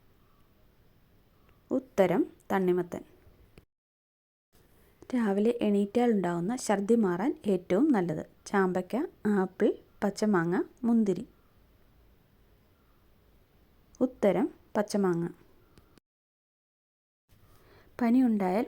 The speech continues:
ഉടനെ നിർത്തേണ്ട ഭക്ഷ്യവസ്തു ഉരുളക്കിഴങ്ങ്, സവാള, വെളിച്ചെണ്ണ, പാല്. ഉത്തരം വെളിച്ചെണ്ണ.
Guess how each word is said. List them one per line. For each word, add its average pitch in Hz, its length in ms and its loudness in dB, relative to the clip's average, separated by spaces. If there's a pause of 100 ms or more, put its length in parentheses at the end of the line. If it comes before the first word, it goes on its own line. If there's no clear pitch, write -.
ഉടനെ 202 360 2
നിർത്തേണ്ട 196 420 0 (120)
ഭക്ഷ്യവസ്തു 190 580 -4 (440)
ഉരുളക്കിഴങ്ങ്, 196 560 0 (260)
സവാള, 185 380 2 (400)
വെളിച്ചെണ്ണ, 202 460 2 (380)
പാല്. 202 320 2 (2500)
ഉത്തരം 214 440 2 (340)
വെളിച്ചെണ്ണ. 202 400 0